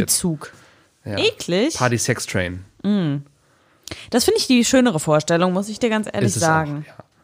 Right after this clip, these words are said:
Speaker 1: So wie die, ähm, hier, da, äh, da muss ich direkt an die, an die G-, G zwanzig-Gipfel-Polizisten aus Berlin denken,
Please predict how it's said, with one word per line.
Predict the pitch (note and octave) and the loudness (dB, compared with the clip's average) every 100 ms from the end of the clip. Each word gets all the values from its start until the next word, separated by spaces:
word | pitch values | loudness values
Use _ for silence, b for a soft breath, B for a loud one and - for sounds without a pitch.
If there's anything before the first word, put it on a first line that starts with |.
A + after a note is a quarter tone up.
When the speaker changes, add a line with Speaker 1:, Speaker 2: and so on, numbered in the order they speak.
| B B B B B B - | B B B B B B 0
Speaker 1:
So | A#3 G#3+ | 2 4
wie | A3+ | 2
die, | A3 G#3 | 2 2
ähm, | - F#3 F#3 F3 E3+ - | 4 4 4 0 -2 -4
hier, | - G3+ F3 | 2 4 4
da, | F3 E3 E3 | 2 0 -2
äh, | - F3 E3 E3 | -2 -2 0 0
da | E3+ | 2
muss | F3+ F3+ | 0 0
ich | F#3+ | 0
direkt | F#3 F3+ | 0 0
an | F3+ | 2
die, | E3+ E3 - | 2 0 -2
an | E3+ E3 | -2 -2
die | D#3+ D#3+ E3 E3 D#3+ | -2 -2 -2 -6 -4
G-, | E3+ E3+ D#3+ D#3+ - | -2 0 2 0 -4
G | - F3+ | -2 -4
zwanzig-Gipfel-Polizisten | - F#3+ G3+ - E3+ - D#3+ D#3 D3+ - D#3 D#3 E3 D#3 D#3 D3+ | 0 0 0 -2 -6 0 2 4 2 2 2 2 0 0 0 2
aus | D#3 | 2
Berlin | D3 E3 F3 G3 | 2 2 4 2
denken, | D3+ D3 D#3 | 2 0 -2